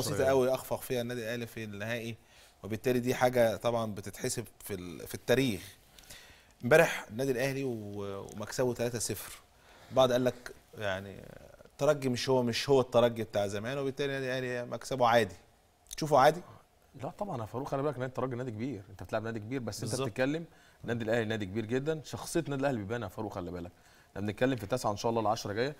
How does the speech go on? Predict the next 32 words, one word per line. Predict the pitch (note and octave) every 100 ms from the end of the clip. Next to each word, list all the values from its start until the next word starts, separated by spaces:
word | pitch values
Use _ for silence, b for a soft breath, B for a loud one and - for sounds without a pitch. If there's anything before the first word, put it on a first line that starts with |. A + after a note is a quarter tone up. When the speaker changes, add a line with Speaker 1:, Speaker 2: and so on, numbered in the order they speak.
| B B
Speaker 2:
انت | -
بتتكلم | G2 A2 C#3+ D3
شخصيه | - - D3 C#3+
النادي | B2+ C3
الاهلي | C3+ A2+
بتبان. | F#2 A#2+ A2+ - -
الماتش | F#2 F#2+ A#2+ -
اللي | G2+
هناك | G#2 A#2+ A2
انت | G#2
شايف | - A#2+
الترجي | A2 G#2 A2+ G#2+
موجود، | G2 F2+ A#2+ D3
فرقه | - A2+
كبيره، | G2+ G2 C#3 D3 B A#2
Speaker 1:
مم. | A2 E2
Speaker 2:
الفرقه | - A#2+ A2
دي | A#2+ B2+
مميزه | G#2+ G2+ B2 A#2+
جدًا، | C#3 C#3 C3+
عندها | G2 G2+
امكانيات | B2 - G#2 A#2+
كبيره | A2 A#2
جدًا، | A2 B2+ B2+
معين | G2+ A#2
الشعبان | - G2 A2 A#2
ده |
اخد | A#2 F#2+
منهم | F#2+ A2 A#2+
لقبين | G2+ F#2+ C3 A#2
قبل | G2
كده | F#2+ C3+